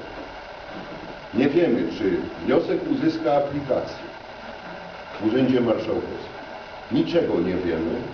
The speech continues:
o ile wiem, to przed pos-, podpisaniem umowy w Urzędzie Marszałkowskim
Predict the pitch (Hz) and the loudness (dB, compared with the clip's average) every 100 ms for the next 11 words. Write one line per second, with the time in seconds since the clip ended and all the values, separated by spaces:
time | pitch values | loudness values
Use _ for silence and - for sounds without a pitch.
0 | - - - - - - - - 480 494 | -12 -14 -14 -14 -14 -14 -14 -4 -2 -2
1 | 480 466 - - - - - - - 185 | -2 -10 -12 -12 -12 -12 -10 -10 -12 -12
2 | - - - - - - - - - - | -12 -14 -12 -12 -12 -12 -12 -12 -12 -12
3 | - - - - - - - 92 107 151 | -12 -12 -12 -12 -12 -14 -10 2 4 6
4 | 165 147 - 95 92 - - - - - | 6 4 2 2 2 0 -6 -10 -14 -14
5 | - - - - - - 180 180 170 151 | -10 -10 -10 -2 0 2 0 2 2 2
6 | - 143 147 123 113 147 156 156 131 135 | -4 -2 -2 -2 0 2 4 4 4 2
7 | 143 - - - - - - - - - | 4 4 2 0 -2 -4 -10 -14 -14 -14
8 | - 110 117 143 139 127 110 - 113 113 | -4 0 2 2 2 4 2 2 0 2
9 | 113 - 131 | 0 0 -4